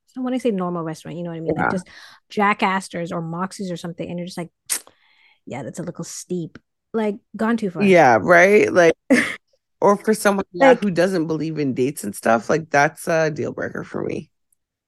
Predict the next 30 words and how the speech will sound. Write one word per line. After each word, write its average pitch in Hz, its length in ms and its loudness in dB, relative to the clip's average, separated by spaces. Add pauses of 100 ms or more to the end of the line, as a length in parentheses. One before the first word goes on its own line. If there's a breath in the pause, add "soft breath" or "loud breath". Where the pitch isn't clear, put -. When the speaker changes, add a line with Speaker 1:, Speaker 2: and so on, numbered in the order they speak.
(100)
Speaker 1:
Yeah. 180 720 0 (460)
Like, 185 200 -4
yeah. 156 260 -6 (360)
And 277 100 2
again, 330 320 0
like, 294 160 0
a 240 100 -2
date 269 260 2
could 254 140 -8
simply 247 380 -6
be, 226 180 -2
like, 202 400 -4 (600)
you 494 100 4
know, 202 240 2
like, 277 200 0
we 311 80 0
don't 320 120 -2
have 302 80 -2
to 285 60 -2
Speaker 2:
A 262 40 -2
Speaker 1:
spend 240 280 0
Speaker 2:
picnic, 247 120 0
Speaker 1:
thousands 202 400 4
of 180 60 0
Speaker 2:
like 180 100 4
you 170 60 -2
Speaker 1:
dollars. 202 180 2
Speaker 2:
said. 214 340 4 (1160)
Speaker 1:
Yeah, 440 220 2
picnic. 254 520 -2